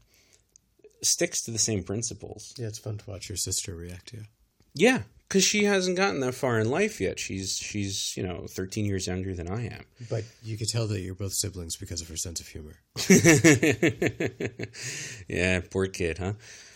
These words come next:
Speaker 1: But
Speaker 2: It's amazing. She jokes about the paradigm that she's trapped in.
Speaker 1: But that's the first way out.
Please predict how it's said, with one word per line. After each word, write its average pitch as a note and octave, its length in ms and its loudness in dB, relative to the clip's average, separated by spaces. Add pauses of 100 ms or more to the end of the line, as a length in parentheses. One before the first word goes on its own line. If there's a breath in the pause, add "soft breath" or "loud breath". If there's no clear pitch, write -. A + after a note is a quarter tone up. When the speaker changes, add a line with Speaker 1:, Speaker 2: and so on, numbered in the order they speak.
(540 loud breath)
Speaker 1:
But G2+ 320 6
Speaker 2:
It's F2+ 100 4
amazing. B2 420 -2
She A2 220 0
jokes G2+ 520 0
about F#2 280 -6
the - 80 -16
paradigm F2 440 -10
that F2+ 160 -10
she's - 160 -6
trapped G#2 320 -10
in. A2 60 -16 (480)
Speaker 1:
But C#3+ 180 0
that's D#3 200 4
the D3 80 4
first C3+ 300 6
way A#2 160 6
out. B2+ 320 -2